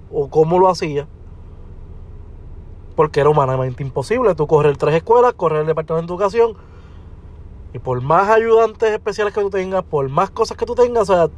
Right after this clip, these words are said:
tú no puedes correr las cuatro cosas a la vez. Más las otras cosas que ella tenía por el lado. Ella tenía una, que lo vemos hoy en la, en la acusación,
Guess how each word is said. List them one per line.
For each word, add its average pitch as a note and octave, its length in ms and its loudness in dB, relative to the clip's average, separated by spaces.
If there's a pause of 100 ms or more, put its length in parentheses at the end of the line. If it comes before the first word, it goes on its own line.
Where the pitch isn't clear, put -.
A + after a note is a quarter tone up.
(140)
tú D#3+ 140 -2
no E3 100 2
puedes E3 180 2
correr C#3+ 280 -4
las B2 100 -6 (800)
cuatro D#3 360 2
cosas C#3 280 -4
a F3 40 2
la G#3 60 2
vez. D3 160 -4 (1120)
Más F#3 200 2
las E3 140 4
otras D#3 220 2
cosas G#3+ 240 -6
que A#3+ 80 -2
ella G#3 60 4
tenía F3+ 140 4
por F3+ 120 4
el F3+ 80 4
lado. C#4 200 6
Ella F#3 140 2
tenía F#3 260 0
una, F3 720 0 (420)
que C#3+ 100 -4
lo C3+ 100 0
vemos D3 300 2
hoy D#3+ 140 4
en E3 100 2
la, C#3+ 340 0
en C3+ 60 -4
la C#3 80 -2
acusación, D#3+ 580 -4